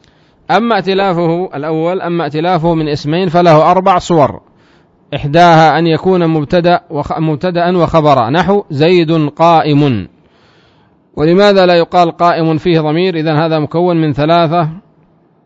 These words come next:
من ثلاثة أسماء. الجواب: اسم الفاعل واسم المفعول والصفة المشبهة مع مرفوعها، هذه التي تعمل عمل الفعل، كالكلمة الواحدة. لماذا؟ قالوا: بدليل أن الضمير هذا لا يبرز في التثنية ولا في الجمع،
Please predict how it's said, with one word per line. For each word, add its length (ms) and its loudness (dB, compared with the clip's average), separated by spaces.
من 140 0
ثلاثة 360 2
أسماء. 340 -2
الجواب: 600 2
اسم 180 -4
الفاعل 540 0
واسم 260 -8
المفعول 500 -2
والصفة 320 -6
المشبهة 560 -2
مع 300 -2
مرفوعها، 760 0
هذه 220 -2
التي 180 -6
تعمل 280 -4
عمل 180 -4
الفعل، 380 -4
كالكلمة 480 -4
الواحدة. 400 -6
لماذا؟ 520 -2
قالوا: 220 -2
بدليل 400 -2
أن 160 -4
الضمير 380 -4
هذا 220 -2
لا 120 0
يبرز 300 -2
في 60 -10
التثنية 360 -6
ولا 160 -2
في 60 -4
الجمع، 260 -8